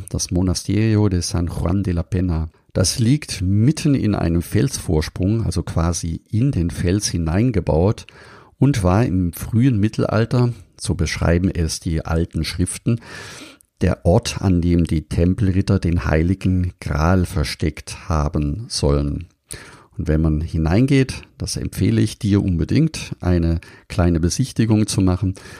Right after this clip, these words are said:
dann siehst du dort in einem Raum auch genau diesen heiligen Gral aus dem Mittelalter aufgebaut. Und dann kannst du dich auch zurückversetzen in die Zeit der Tempelritter und in das Mittelalter,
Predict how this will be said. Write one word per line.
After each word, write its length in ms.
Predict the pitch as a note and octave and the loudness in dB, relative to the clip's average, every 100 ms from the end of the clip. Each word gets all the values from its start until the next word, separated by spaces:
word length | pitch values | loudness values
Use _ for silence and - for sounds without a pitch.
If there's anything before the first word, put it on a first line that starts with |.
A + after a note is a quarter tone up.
| - _ | -20 _
dann 200 | - F2 | -2 0
siehst 400 | F#2 - G2 - | 0 0 -2 0
du 80 | F2+ | -2
dort 460 | D2+ D2+ F2 - - | 2 2 0 -6 -8
in 180 | A#2 F2 | -4 -2
einem 340 | - D#2 D#2 D2+ | 0 0 0 0
Raum 400 | D2 D2 F#2 E2+ | 0 0 0 -2
auch 460 | - D#2+ A2+ F#2+ - | 0 2 2 0 -4
genau 440 | D#2+ D2+ D#2 F2+ | -2 0 2 2
diesen 640 | F#2+ - F#2 F#2 - E2+ - | 0 -4 -8 -6 -4 -4 -2
heiligen 400 | D#2 D#2+ D#2+ D2+ | -2 -2 -4 -4
Gral 540 | D#2 D2+ D#2 F2+ D#2+ - | -2 0 2 2 0 2
aus 320 | A2+ B2 - | 2 2 0
dem 360 | F2+ E2+ D#2+ | 0 0 -2
Mittelalter 800 | F2+ F2+ - - D#2+ D#2 - D#2 - - - | -2 -2 -2 -2 -2 -2 -2 -4 -4 -16 -20
aufgebaut. 760 | - D2+ D2+ - - - - - - _ _ _ - | -2 -2 -2 -6 -4 -2 -2 -6 -16 _ _ _ -6
Und 160 | - | 0
dann 180 | E2+ C3 | 2 2
kannst 360 | F#2+ F#2+ - G2 | 2 2 0 -2
du 60 | |
dich 240 | F2 E2+ - | -2 -2 -2
auch 180 | D2+ | -2
zurückversetzen 1000 | - - G2 - F2+ - F2 - F#2+ F2+ | -2 -2 -2 0 0 0 -2 -2 -2 -2
in 280 | F2 A2+ A#2+ | -2 0 2
die 100 | B2 | 2
Zeit 400 | - F#2 F#2+ - | 0 0 0 0
der 100 | F2 | -2
Tempelritter 960 | - F2 F#2 F2 E2+ E2+ - E2+ F2 - | 0 0 2 0 0 -2 0 2 2 2
und 240 | G2 - | 0 0
in 120 | F2 | 0
das 200 | E2 - | 0 0
Mittelalter, 800 | F2+ E2 F2+ D2+ E2 - D#2 | -2 0 -2 2 0 0 -2